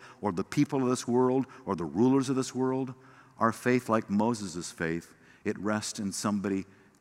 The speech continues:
greater, Jesus Christ, God's power, God's strength, that God gets us through this.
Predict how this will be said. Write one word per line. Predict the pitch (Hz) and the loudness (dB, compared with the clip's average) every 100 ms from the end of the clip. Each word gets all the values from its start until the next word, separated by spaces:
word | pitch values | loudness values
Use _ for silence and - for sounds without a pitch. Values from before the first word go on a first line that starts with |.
| 87 | -8
greater, | 85 92 82 | -4 -2 -2
Jesus | 73 - 101 98 95 | -6 -6 -6 -4 -8
Christ, | - - 80 64 57 - - - _ _ - 85 | -12 -10 -10 -10 -12 -16 -16 -20 _ _ -20 -4
God's | 113 113 107 - | -2 -2 -4 -6
power, | - - 90 78 62 57 69 _ - _ 92 | -6 -4 -2 -4 -10 -18 -20 _ -20 _ -6
God's | 113 120 117 | 0 0 0
strength, | - - - 113 101 76 - - - _ _ _ - | 0 -2 0 -2 -2 -6 -18 -20 -20 _ _ _ -6
that | 104 90 | -6 0
God | 117 113 101 | 2 2 0
gets | 113 113 | -2 -2
us | 104 - | -4 -4
through | - 107 | 0 0
this. | 92 69 - | 0 -6 -8